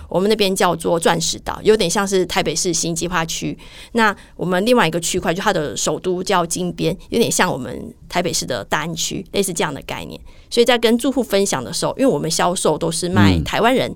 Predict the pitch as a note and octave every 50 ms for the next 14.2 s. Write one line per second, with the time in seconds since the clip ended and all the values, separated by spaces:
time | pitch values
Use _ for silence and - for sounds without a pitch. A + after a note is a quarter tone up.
0 | - - - F#3 G3 F3+ D3+ - - F#3 F3+ - - D#3+ E3+ F#3+ F3+ D#3+ D#3 D#3
1 | D#3+ - G3 D#3 D3+ - - D#3 - E3+ - F#3 E3 F3 - - D#3 C#3 C#3 C3+
2 | B2 A#2+ A2+ - E3 D3 - - F#3+ G3 - - A3+ G3+ C3 - F2 F2+ F#2+ G#2
3 | G2+ G2 F2 D#2+ E2 E2 F2 F#2+ D2+ C2 A1 - - - - F2+ F2+ G2+ - A#2
4 | G#2 - - D2+ D#2 D#2 D2 B1 G#1+ G#1+ - - - - - - - D4+ G#3 D3+
5 | - - - - - - - - - - - - - - G3+ G#3 - A3+ G#3+ G#3
6 | - G3+ D#3+ F#3 - - - - - B2+ E3 E3 E3 - A3 A3+ - C#4 A3+ G3
7 | - - - - - - G#3+ G#3+ G3 F#3 - G#3+ G3 F#3 - F#3 F3+ E3+ E3 E3
8 | - F3 F3 F#3+ G#3+ E3+ C3 A#2 D3 G3+ G3+ G#3+ E3+ C3 - - E2 C#2+ D2+ D2
9 | - - - - - - - - - - G#3+ E3+ D#3 F#3+ G3 F#3 F#3+ - - G#3
10 | G3+ - - - - - D3 E3+ E3 D#3+ - - C#3+ C#3 - - - - - -
11 | - - - - - - - - - - F2 C#2 - - - - - - - D#3
12 | G3 G3 C3+ A#2 - - - - D#3 D3 - A2+ G#2+ A2+ G#2 E2+ B1+ - - -
13 | - - - - - D#3 - D3 D3 C3+ C3 A#2+ G2+ G2 D2 D2 C#2 C2 C2+ C#2
14 | D2 D#2 D2 -